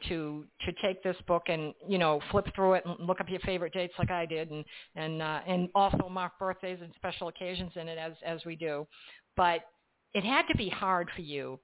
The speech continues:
to determine what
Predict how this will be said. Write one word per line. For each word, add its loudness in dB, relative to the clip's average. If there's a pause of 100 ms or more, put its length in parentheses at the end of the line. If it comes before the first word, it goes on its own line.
(480)
to 0 (260)
determine 2 (340)
what 4